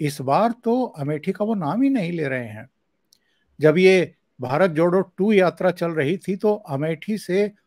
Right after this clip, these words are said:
होकर के गुजरे जरूर थे, डेढ़ दिन उन्होंने अमेठी और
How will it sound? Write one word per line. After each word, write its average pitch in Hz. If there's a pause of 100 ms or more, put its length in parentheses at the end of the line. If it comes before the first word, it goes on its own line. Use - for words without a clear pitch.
(160)
होकर 139
के 214
गुजरे 160
जरूर 190
थे, 202
डेढ़ 165
दिन 175
उन्होंने 175 (420)
अमेठी 151
और 151